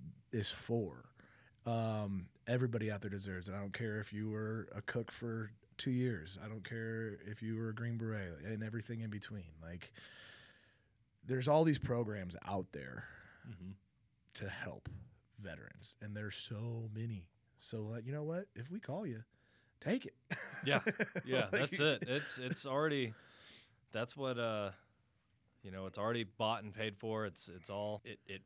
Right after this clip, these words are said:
Speaker 2: whoever's, whoever's providing the service fills their cup. You know, I don't do this because of any other reason than I maybe get to help somebody who was in a position that I was in.
Speaker 1: Yep.
Speaker 2: And, uh, yeah,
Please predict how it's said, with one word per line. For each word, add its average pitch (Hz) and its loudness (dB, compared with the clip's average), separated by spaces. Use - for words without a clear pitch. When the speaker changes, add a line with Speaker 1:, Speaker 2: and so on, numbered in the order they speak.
Speaker 2:
whoever's, 135 0
whoever's 120 -6
providing 101 0
the 92 -6
service 107 -8
fills 151 0
their 90 0
cup. 101 -2
You 92 -12
know, 87 -8
I 107 -8
don't 120 -8
do 110 -2
this 85 -6
because 87 -10
of 87 -8
any 110 2
other 101 0
reason 98 -2
than 87 -4
I 92 -6
maybe 95 -4
get 90 -8
to 95 -10
help 90 -8
somebody 92 -8
who 95 -10
was 87 -10
in 82 -10
a - -16
position 80 -8
that 76 -14
I 76 -18
was 80 -16
in. 82 -12
Speaker 1:
Yep. 104 -10
Speaker 2:
And, 76 -12
uh, 78 -8
yeah, 87 -4